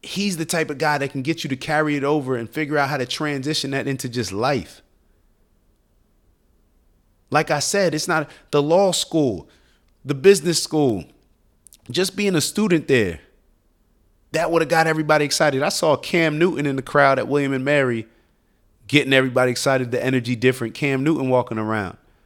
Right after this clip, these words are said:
just as a fan of his brother. Imagine Deion lead, getting live to the band.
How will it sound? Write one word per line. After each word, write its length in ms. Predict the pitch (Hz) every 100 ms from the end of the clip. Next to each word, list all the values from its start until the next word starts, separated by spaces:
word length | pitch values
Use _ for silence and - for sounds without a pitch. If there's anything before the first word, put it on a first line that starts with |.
| _ _ _ _ -
just 260 | 147 160
as 120 | 160 135
a 60 |
fan 340 | 123 - 160 156
of 80 |
his 140 | 139 131
brother. 460 | 98 160 95 76 - _ _ _ _ _ _ _ _ _ _ _ _ _ _ _
Imagine 680 | 147 156 175 190 185 175 160
Deion 840 | 190 202 196 180 170 170 151 127 92 - _ _ _ _ _ _ _ _ _ _ _ _ _ _ -
lead, 480 | 175 202 220 202 151
getting 280 | 226 190
live 360 | 175 170 214 190
to 100 | -
the 60 | 175
band. 680 | 147 185 233 233 165 104